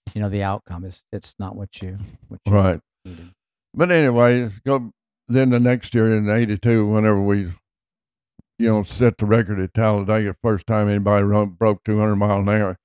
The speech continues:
Speaker 1: Mm-hmm.
Speaker 2: And I didn't think nothing about it. So some of the guys come to me and said, "Get, you get us some wild spices." So for the weekend, I said, "Yeah." So I, as we're leaving that afternoon, I go to, out to the garage, or I mean, the offices outside the,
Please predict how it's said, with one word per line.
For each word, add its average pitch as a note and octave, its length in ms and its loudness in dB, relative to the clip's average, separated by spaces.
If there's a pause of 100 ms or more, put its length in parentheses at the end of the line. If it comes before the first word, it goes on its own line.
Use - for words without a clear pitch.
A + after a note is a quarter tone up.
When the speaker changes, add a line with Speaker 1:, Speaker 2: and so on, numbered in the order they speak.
(160)
Speaker 1:
Mm-hmm. G2+ 240 -12 (240)
Speaker 2:
And B2 120 0
I E3+ 140 4
didn't A#2+ 180 0
think B2 220 2
nothing A#2+ 220 2
about C3 280 2
it. G2+ 160 -8
So A2+ 400 0
some C#3+ 220 0
of B2+ 40 0
the B2 40 -4
guys A#2 300 0
come A2 240 -2
to A#2 160 2
me A#2 100 0
and G#2 100 -6
said, G#2 260 -4 (200)
"Get, A#2 180 -4 (140)
you G#2+ 220 -4
get A#2 180 -2
us G2+ 100 -8
some A#2 160 -2
wild A2+ 360 0
spices." G2+ 500 -6
So G#2+ 320 -2
for G2+ 100 -2
the G2 80 -2
weekend, G2+ 460 0
I F#2 80 -2
said, G2 220 -8
"Yeah." G#2 180 -2
So - 160 -6 (580)
I, - 20 0
as A2 120 -2
we're A#2+ 120 -2
leaving C3 360 2
that A2+ 180 2
afternoon, A2+ 460 2
I A2 120 4
go A2+ 260 2
to, F2+ 40 -16 (640)
out A#2 220 0
to A2 100 0
the G2 80 -4
garage, A2+ 400 0 (420)
or A2 120 -2
I G#2+ 60 0
mean, G#2+ 200 0
the F#2+ 160 0
offices G2 520 0
outside G2+ 500 -2
the, F2+ 80 -14